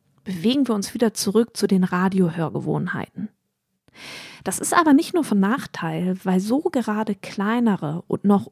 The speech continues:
unbekanntere MusikerInnen die Möglichkeit bekommen,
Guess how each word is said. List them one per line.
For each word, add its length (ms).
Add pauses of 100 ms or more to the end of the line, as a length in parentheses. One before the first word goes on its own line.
unbekanntere 1080
MusikerInnen 920
die 100
Möglichkeit 580
bekommen, 480